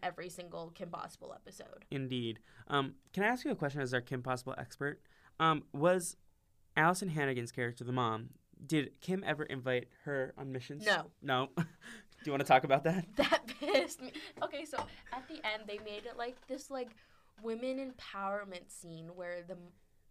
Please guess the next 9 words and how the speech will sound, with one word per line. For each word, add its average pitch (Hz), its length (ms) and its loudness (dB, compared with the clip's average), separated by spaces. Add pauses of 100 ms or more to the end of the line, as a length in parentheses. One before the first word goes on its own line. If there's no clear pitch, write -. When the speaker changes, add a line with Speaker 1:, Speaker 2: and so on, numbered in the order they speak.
(140)
Speaker 1:
the 202 160 -6 (280)
mom, 208 440 0
the 294 100 -10
grandma, 190 600 -6 (140)
Kim, 175 500 -12 (500)
Speaker 2:
And 135 80 -4
Speaker 1:
and 123 80 -2
Speaker 2:
Ron. 117 100 0
Speaker 1:
Ron, 170 380 2